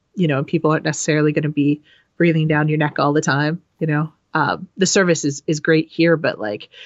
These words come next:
you can definitely sit and relax in, in the outdoor patio space. Um, it's not super,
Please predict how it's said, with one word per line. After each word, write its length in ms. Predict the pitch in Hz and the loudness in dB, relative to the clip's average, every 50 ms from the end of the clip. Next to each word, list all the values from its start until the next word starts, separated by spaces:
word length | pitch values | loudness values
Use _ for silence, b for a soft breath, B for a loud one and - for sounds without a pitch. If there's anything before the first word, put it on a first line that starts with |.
| B B B _ _ - | B B B _ _ -4
you 240 | 185 185 190 202 190 | 0 2 2 2 2
can 340 | - - 170 156 147 139 143 | 2 2 0 2 0 -2 -4
definitely 440 | - - 143 139 - 160 151 151 151 | -2 -2 -2 -2 -2 -2 -2 -2 -2
sit 320 | - - - 165 139 - - | -2 -2 -2 -2 -2 -2 -4
and 140 | 147 143 139 | -6 -6 -6
relax 840 | 127 123 113 - - - - - - - - - - - - - _ _ _ - | -4 -6 -6 -6 -6 -8 -8 -10 -14 -12 -10 -8 -6 -6 -8 -10 _ _ _ -2
in, 160 | 185 175 170 - | 0 0 0 0
in 280 | 170 165 156 143 156 | -2 -2 -2 -2 -4
the 200 | 165 - 131 - | -4 -6 -6 -6
outdoor 280 | 165 165 - - 160 143 | -6 -6 -6 -6 -6 -4
patio 340 | - - 151 151 147 143 151 | -4 -2 -2 0 0 0 -2
space. 560 | - - - 143 131 143 151 - - - - b b b b b b b - | -2 -4 -4 -4 -2 -4 -6 -8 -10 -12 -14 b b b b b b b -4
Um, 220 | - 156 185 170 | -2 -2 -2 -4
it's 140 | 180 214 - | -6 -6 -4
not 200 | 185 165 - - | -4 -4 -4 -4
super, 480 | - - 160 - 165 156 147 143 156 | -6 -8 -6 -4 -2 0 0 -2 -2